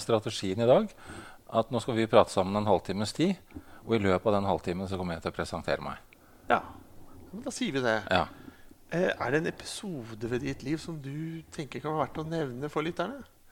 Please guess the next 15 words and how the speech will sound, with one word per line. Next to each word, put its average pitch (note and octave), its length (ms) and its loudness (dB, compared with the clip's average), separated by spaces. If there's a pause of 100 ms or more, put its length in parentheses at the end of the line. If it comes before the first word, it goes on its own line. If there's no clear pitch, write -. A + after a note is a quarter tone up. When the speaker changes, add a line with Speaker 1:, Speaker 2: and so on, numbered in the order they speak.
(1200)
Speaker 1:
Ja, - 480 -6
en F#2+ 240 -4
av G2+ 80 -4
de A#2 320 4 (240)
viktigste - 720 -6
tingene G2+ 480 -2
i - 80 -4
voksen - 640 -2
alder, G#2+ 480 2 (1600)
tror A#2 300 2
jeg G#2 180 10
var G2 460 8 (260)
den G2 240 0
dagen F2+ 460 -4
jeg F#2+ 100 0